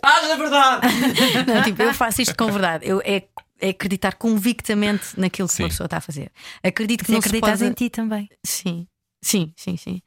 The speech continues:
Speaker 2: E acredito mesmo que não é possível fazer este modelo permanentemente. Ou seja, é preciso ir fazer, eh, teatro, é preciso ir fazer cinema, é preciso ir viajar, é preciso ir ler, é preciso educar os filhos. Qualquer coisa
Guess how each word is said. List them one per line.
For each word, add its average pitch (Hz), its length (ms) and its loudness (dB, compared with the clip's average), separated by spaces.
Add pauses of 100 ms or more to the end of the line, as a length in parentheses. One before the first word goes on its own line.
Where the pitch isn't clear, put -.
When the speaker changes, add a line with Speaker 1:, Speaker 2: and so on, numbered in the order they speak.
(300)
Speaker 2:
E 180 80 4
acredito 190 500 -2
mesmo 180 680 0
que - 140 -4
não 180 140 2
é 175 80 0
possível 190 320 0
fazer 180 180 -2
este 180 220 -4
modelo 180 440 0 (320)
permanentemente. 175 720 -2
Ou 165 60 -4
seja, 160 340 -2 (320)
é 160 80 -4
preciso 156 360 -2
ir - 20 -8
fazer, 147 640 -6 (380)
eh, 135 180 -10
teatro, 190 460 -2
é 165 40 -4
preciso 160 220 -4
ir 160 60 -4
fazer 156 180 -2
cinema, 190 560 0
é 180 240 0
preciso 151 380 -2
ir - 20 -4
viajar, 175 560 0
é - 40 -4
preciso - 280 -8
ir 127 60 -8
ler, 185 260 0
é 180 60 -2
preciso 147 320 -8
educar 147 180 -6
os 147 100 -4
filhos. - 220 -4 (300)
Qualquer 226 380 0
coisa 208 460 -2